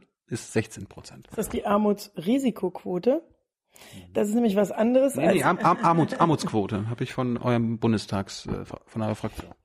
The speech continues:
Speaker 1: Armutsquote heißt es.
Speaker 2: Ja, also natürlich, ähm, heißt ja, dass, äh, erstmal, dass viele Menschen, äh, wesentlich mehr als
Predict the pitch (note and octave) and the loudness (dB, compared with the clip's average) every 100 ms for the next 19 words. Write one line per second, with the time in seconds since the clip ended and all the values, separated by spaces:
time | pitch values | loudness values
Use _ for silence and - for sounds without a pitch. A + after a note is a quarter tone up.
0 | _ _ _ - _ - - B2 B2 - | _ _ _ -20 _ -16 -6 -4 -4 -4
1 | B2+ G#2+ - - - G#2 - - G3+ F3+ | -4 -4 -6 -20 -20 -20 -20 0 2 4
2 | - - _ - - G3 G#3+ G#3 G#3 G#3 | 0 -14 _ -10 -2 0 2 4 4 4
3 | - G3+ G3 - B3+ C#4 B3+ - A3 G#3+ | 0 0 0 2 2 2 -2 0 2 4
4 | G#3 G3+ G3+ - _ _ _ _ _ - | 2 2 -2 -8 _ _ _ _ _ -18
5 | - A3 A#3 - F#3+ F3+ F3+ - F#3+ F#3+ | 0 2 2 0 0 2 0 -2 -2 -2
6 | - F#3 F#3 F3 F3 F3 - F#3 - F#3 | -6 -4 0 0 0 -2 -4 -6 -2 -2
7 | F#3 G#3 E3+ - - F3+ F3 F3 F3 - | 0 -2 -6 -4 -2 0 2 2 0 0
8 | E3+ D#3+ _ - _ _ _ _ _ - | 0 0 _ -20 _ _ _ _ _ -4
9 | E3+ D#3+ - _ - - F3+ F#3 E3+ F3 | -2 0 -4 _ -18 0 4 4 2 -6
10 | - F3 F3 - F3+ - - | -2 2 4 2 0 -2 -10